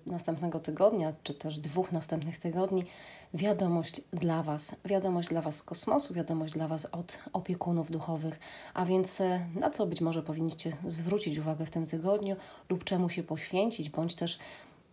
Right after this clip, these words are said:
zauważyć coś wokół siebie, co mogłoby wpłynąć na przykład na podwyższenie Waszych wibracji, energii, a, Waszej wytrwałości lub tego wszystkiego, co wymaga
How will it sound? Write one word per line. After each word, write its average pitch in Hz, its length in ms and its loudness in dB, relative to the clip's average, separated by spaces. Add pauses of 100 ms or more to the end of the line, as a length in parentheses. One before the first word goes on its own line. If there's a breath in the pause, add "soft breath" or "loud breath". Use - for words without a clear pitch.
(120)
zauważyć 175 800 2 (140)
coś 175 280 2
wokół 165 300 0
siebie, 170 320 0
co 170 160 -2
mogłoby 170 440 4
wpłynąć 180 500 0 (280 loud breath)
na 214 100 2
przykład 180 400 0
na 175 100 4
podwyższenie 165 680 0
Waszych 151 320 -2
wibracji, 160 560 -2 (280 loud breath)
energii, 175 580 6 (180)
a, 170 120 6
Waszej 165 480 4
wytrwałości 170 960 4 (440 loud breath)
lub 214 240 4
tego 269 220 6
wszystkiego, 190 500 0
co 170 320 0
wymaga 160 580 2